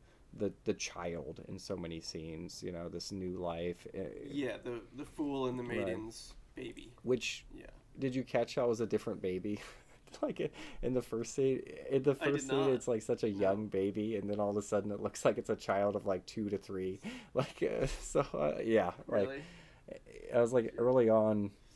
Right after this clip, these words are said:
Speaker 1: I mean, yeah, uh,
Speaker 2: Maybe they could only rent the baby for a
Speaker 1: I
Speaker 2: certain
Speaker 1: mean,
Speaker 2: amount of
Speaker 1: you do
Speaker 2: time.
Speaker 1: wonder in movies, you're just like, "That looks like a young baby. Why?" Uh, the baby looked too young in the first scene, and then it was a much older child later, and I was more okay with that. I was like, "Oh, that, that child looks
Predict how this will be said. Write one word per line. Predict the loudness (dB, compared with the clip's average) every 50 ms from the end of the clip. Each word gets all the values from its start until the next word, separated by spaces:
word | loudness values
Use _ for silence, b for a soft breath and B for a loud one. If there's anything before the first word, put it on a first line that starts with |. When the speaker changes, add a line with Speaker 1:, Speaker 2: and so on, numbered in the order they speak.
| -20 -8 -2 0
Speaker 1:
I | 0 2
mean, | 2 0 0 0 -2 -4 -8 -14 -20 -14 -8
yeah, | -6 -4 -4 -2 -2
uh, | -4 -4 -4 -4 -6 -6 -10 -14 B B B B B B B B B -6
Speaker 2:
Maybe | -4 -2 -2 -2
they | -2 -2
could | -6 -4 -4
only | -4 -4 -2 -4 -4
rent | -4 -6 -6 -8 -10
the | -12
baby | -8 -6 -6 -6 -6 -8 -10
for | -12 -10 -10
a | -2 2
Speaker 1:
I | 2
Speaker 2:
certain | 4 4
Speaker 1:
mean, | 4 2 2
Speaker 2:
amount | 2 2
of | 0
Speaker 1:
you | 0
do | 2 2
Speaker 2:
time. | 2 4
Speaker 1:
wonder | 6 6 6 6 6 4
in | 4 4
movies, | 2 2 2 0
you're | -2 -4
just | -6 -6 -6 -6
like, | -6 -6
"That | -4 -4 -4 -2
looks | -2 -2 -2 0
like | 0 2
a | 2
young | 4 4 4 4 2 2
baby. | 2 2 2 2 2 0 0 -2 -2 -6 -6
Why?" | -2 2 4 4 6 6 4 4 2
Uh, | 0 -2 -4 -4 -4 -6
the | -6 -2 2
baby | 2 4 4 6 8
looked | 8 8 6 6
too | 2 0 2 4 6
young | 6 8 8 6 6 4 -2 -4 -4
in | -2 0
the | 0 0
first | 2 2 0 0 0 0
scene, | 2 4 4 4 2 0 -2
and | -2 0 2 2
then | 2 2
it | 2
was | 0 0 0
a | 0
much | 0 0 0 0 0
older | -2 -2 -2 -4 -4
child | -2 0 0 0 0 0 2
later, | 2 2 2 2 2
and | 0 0
I | 0
was | -2 -4 -4 -4
more | -2 -2 0 -2 -2
okay | -4 -4 -6 -6 -4
with | -4 -4 -4
that. | -4
I | -4 -4
was | -4 -4
like, | -6 -4 -2
"Oh, | -2 -2 -2 -4 -6 -8 -8 -6 -6 -4 -2
that, | -2 -2 -2 -2 0
that | 0 0 0
child | 0 0 0 2 2 0 0 -2
looks | -6 -8 -8 -10 -14 -16